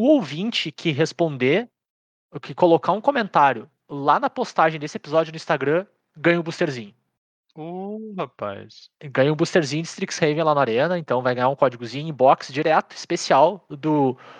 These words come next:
Speaker 1: Wizard Content Producing, do Bernardo, né? E... Então, dá um exemplo, vocês acertaram sete rodadas das oito entre vocês, os sete primeiros ouvintes que mandarem um comentário lá no, no Instagram,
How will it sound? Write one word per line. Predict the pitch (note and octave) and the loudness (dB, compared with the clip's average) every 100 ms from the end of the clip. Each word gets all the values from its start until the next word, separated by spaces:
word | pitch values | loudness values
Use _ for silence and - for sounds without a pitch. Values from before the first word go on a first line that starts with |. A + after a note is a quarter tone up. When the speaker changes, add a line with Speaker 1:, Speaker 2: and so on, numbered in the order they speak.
| _ | _
Speaker 1:
Wizard | G3 B3+ D4 D4 - | 0 2 6 4 4
Content | - C#4+ - C#4 | 0 0 -2 -16
Producing, | - A3+ F#3 G#3 - C4 _ | -6 -6 -4 -8 -8 -20 _
do | D3+ C#3+ | -12 -2
Bernardo, | C3+ B2 A#2+ D#3+ - _ _ _ _ _ _ - | 0 2 0 -2 -8 _ _ _ _ _ _ -10
né? | A#2 - _ _ _ _ _ _ | -10 -10 _ _ _ _ _ _
E... | E3+ E3+ E3 E3 E3 E3 E3 - _ _ _ _ _ - | -2 0 2 2 2 0 0 -4 _ _ _ _ _ -12
Então, | F3+ F3 F3 C3+ G#2 _ _ | -8 2 2 2 -10 _ _
dá | - E3 | -2 2
um | |
exemplo, | F3+ D3 C3 C3 | 2 0 -4 -4
vocês | C#3+ E3+ E3+ | 0 2 2
acertaram | F#3 E3 F#3 F3 | 0 2 2 0
sete | - A3+ - | -2 -4 -2
rodadas | G3 E3+ D#3+ D#3+ C3+ | -2 2 4 2 0
das | C#3 A#2+ | -2 -2
oito | D3+ D3+ | -6 -6
entre | C#3+ | -8
vocês, | B2+ B2+ F3 A3+ - | -6 -2 0 0 -2
os | - | -12
sete | - - G3+ - | -10 -2 -2 -2
primeiros | - C4+ F3+ F#3 | -10 -6 -6 -4
ouvintes | G3+ D#3+ F3+ | -6 -8 -10
que | - | -8
mandarem | G3+ F3 D3 D#3 E3 _ _ _ _ _ _ | -6 0 0 0 -8 _ _ _ _ _ _
um | D#3+ D3 | -10 0
comentário | E3 D3+ D3 D3 C#3+ | 0 0 2 2 4
lá | C#3+ | 0
no, | C#3+ D3 D3 C#3+ D3 D3 D3 | -2 -4 -8 -8 -6 -6 -6
no | D3+ | -6
Instagram, | - A#3+ G#3 G#3 | 2 2 2 -2